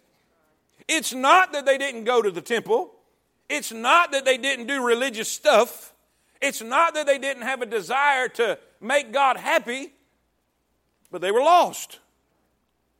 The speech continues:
He said, "I'm praying that they get saved." Now, what is the cause? Watch this. This is huge. This is huge. Verse number three. "For they being ignorant of God's righteousness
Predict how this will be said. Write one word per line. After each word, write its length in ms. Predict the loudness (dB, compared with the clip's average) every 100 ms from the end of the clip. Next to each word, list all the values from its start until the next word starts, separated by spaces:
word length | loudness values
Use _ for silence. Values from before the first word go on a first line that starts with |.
| -8
He 80 | -2
said, 120 | 2
"I'm 200 | 2 2
praying 300 | 2 2 2
that 100 | -2
they 120 | -2
get 200 | -2 -6
saved." 500 | -4 -2 -2 -4 -8
Now, 160 | -6 0
what 180 | 2 2
is 120 | 0
the 100 | -8
cause? 640 | 0 4 6 6 4 -12 _ _
Watch 260 | -2 -2 -2
this. 260 | -4 -4
This 220 | -6 -12 -10
is 100 | -14
huge. 680 | -4 -2 0 -2 -10 -12
This 200 | -12 -12
is 100 | -14
huge. 360 | -12 -10 -10 -14 _
Verse 280 | 0 0 0
number 240 | -6 -6
three. 480 | -6 -6 -4 -4 -8 _ _ _ _ _ _ _ _ _ _ _ _
"For 240 | 4 4
they 440 | 6 4 4 4 -2 -4
being 400 | -2 -2 -4 -8 -12
ignorant 1000 | -4 -2 0 -2 -2 -2 -2 -6 _ -20 -2
of 300 | 0 0 -4
God's 520 | 2 6 6 6 2 -2
righteousness 1040 | 2 2 2 -4 -6 -6 -10 -12 -20